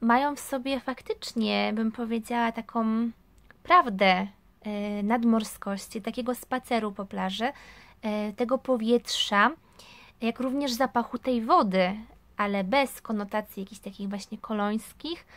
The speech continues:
Em, mamy motyw takiej zielonkawej roślinności. E, w nutach jest ogórek. Ja bym powiedziała, że to nie jest motyw ogórkowy. E, zresztą, jeżeli chodzi o motyw ogórka, ogórek, malon,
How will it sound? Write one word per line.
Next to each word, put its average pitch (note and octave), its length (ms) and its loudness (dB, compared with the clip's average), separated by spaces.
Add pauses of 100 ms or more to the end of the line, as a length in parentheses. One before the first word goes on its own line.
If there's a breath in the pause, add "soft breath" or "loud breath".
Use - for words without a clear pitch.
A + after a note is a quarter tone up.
(400 loud breath)
Em, G#3+ 360 -4 (200)
mamy C4 240 0
motyw B3+ 460 0
takiej A#3 340 -6
zielonkawej A3+ 960 0
roślinności. A3 1080 -2
E, A3+ 120 -2
w A3 40 -2
nutach C#4+ 280 -4
jest - 200 -6
ogórek. G#3 340 -2
Ja A3+ 80 -2
bym A#3+ 80 0
powiedziała, A#3 380 -4
że A3+ 60 -8
to A#3 140 -6
nie A#3 140 2
jest A3 180 -4
motyw G3 380 -6
ogórkowy. G3+ 580 -6 (600 loud breath)
E, A3+ 180 0
zresztą, B3+ 460 -2
jeżeli A#3+ 300 -2
chodzi A#3+ 300 -8
o A#3 60 0
motyw A#3 380 -2
ogórka, A#3+ 560 -2
ogórek, A#3+ 420 -2
malon, A3+ 360 0